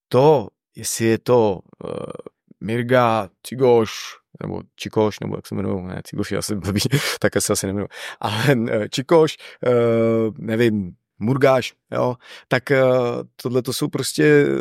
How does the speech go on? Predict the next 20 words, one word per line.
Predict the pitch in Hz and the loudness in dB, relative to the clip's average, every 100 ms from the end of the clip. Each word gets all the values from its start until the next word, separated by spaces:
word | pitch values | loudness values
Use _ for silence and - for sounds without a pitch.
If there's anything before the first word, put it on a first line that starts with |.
| 110 | -4
už | - - | -4 0
jako | 139 - | 0 2
jména, | 160 123 127 | 2 2 2
který | - 135 | 0 -4
by | 139 123 120 | -6 -2 -2
s-, | - | -2
by | 117 | -2
vás | 120 147 - | 2 2 2
mohli | 143 | 2
nějakým | 135 123 127 | 2 0 -2
způsobem | 131 165 143 | -4 2 4
ovlivnit, | 110 104 104 | 4 2 -4
proto | - - | -6 -6
my | 123 | -4
jsme | - | -2
ty | 123 | -2
jména | 123 120 120 | 0 0 0
vůbec | 110 117 120 | -2 0 0
nechtěli | 117 - 113 | -2 0 0
vědět. | 98 90 | 0 -4